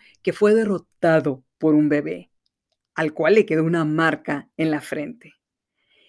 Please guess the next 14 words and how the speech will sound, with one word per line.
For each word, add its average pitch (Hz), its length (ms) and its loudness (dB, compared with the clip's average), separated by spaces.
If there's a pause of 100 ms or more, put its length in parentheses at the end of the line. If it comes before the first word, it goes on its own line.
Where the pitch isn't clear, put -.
(240)
Empezó 214 400 0
a 311 80 2
darle 311 280 0
forma 180 540 2
al 151 120 2
escrito 160 560 -4
cada 208 260 -4
vez 214 420 -4
que 196 120 0
su 165 200 -6
hija 147 260 -6
se 160 160 -6
quedaba - 340 -6
dormida. - 640 -6